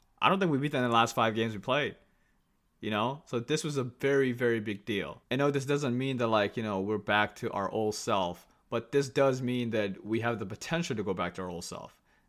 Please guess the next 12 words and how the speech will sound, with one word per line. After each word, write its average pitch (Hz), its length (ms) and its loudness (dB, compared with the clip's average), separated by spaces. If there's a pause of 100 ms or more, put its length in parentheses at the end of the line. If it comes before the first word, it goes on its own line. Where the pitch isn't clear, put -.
(140)
You - 80 -10
know 113 80 -2
what 113 60 0
I'm 113 60 -4
saying? 139 340 -2 (260)
So 110 440 2 (600)
overall, 156 720 8
great 156 300 4
game. 135 480 0
Alba, 170 600 6
you 135 100 -2
know, 131 380 2